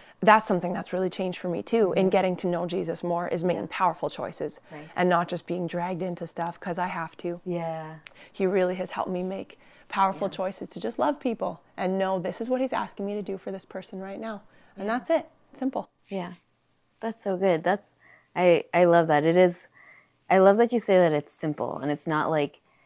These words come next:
Speaker 2: it's, it's true. Like, Jesus does, he's, he's not, doesn't have this big formula that we have to somehow figure out of, like, how to love this person. It's,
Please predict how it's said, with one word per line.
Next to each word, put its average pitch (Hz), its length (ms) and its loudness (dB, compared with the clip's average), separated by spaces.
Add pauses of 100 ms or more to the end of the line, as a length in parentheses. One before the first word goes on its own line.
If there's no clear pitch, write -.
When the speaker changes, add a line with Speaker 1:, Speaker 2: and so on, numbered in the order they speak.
(300)
Speaker 2:
it's, - 280 -4
it's - 260 -2
true. 170 180 6
Like, 135 180 4
Jesus 151 340 -2
does, 143 540 0 (720)
he's, 160 500 -4
he's 160 200 -6
not, 175 220 -4 (300)
doesn't 185 180 -4
have 190 80 -2
this 165 120 -2
big 165 160 0
formula 147 460 -2
that 131 100 -4
we 135 60 -2
have 147 120 -8
to 160 100 -10
somehow 156 300 -8
figure 151 300 -4
out 139 280 0
of, 139 100 -6
like, 135 160 -6
how 139 160 -6
to 165 100 -2
love 180 220 -2
this 147 140 -6
person. 135 360 -10
It's, - 280 -12